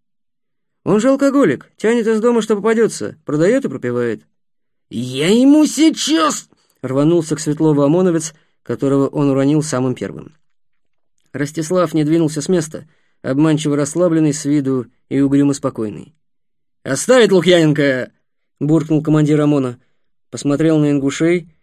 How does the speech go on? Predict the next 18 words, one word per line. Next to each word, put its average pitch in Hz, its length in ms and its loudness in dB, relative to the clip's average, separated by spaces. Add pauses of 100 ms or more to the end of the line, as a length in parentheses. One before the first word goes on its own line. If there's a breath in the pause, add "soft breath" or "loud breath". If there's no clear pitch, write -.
(140)
на 139 260 0
их 143 100 0
зареванных 139 500 0
женщин, 147 360 -2
на 135 60 -2
Светлова. 113 500 -8 (880)
«Ты 101 140 -8
ручаешься, 143 840 0 (440)
что 156 360 0
они 156 160 4
не 156 120 4
воровали? 156 520 0 (400)
У - 80 -8
меня 170 260 2
санкция 165 440 0
прокурора». 160 540 0 (960)
Ростислав 131 540 -6
помолчал, 143 540 -4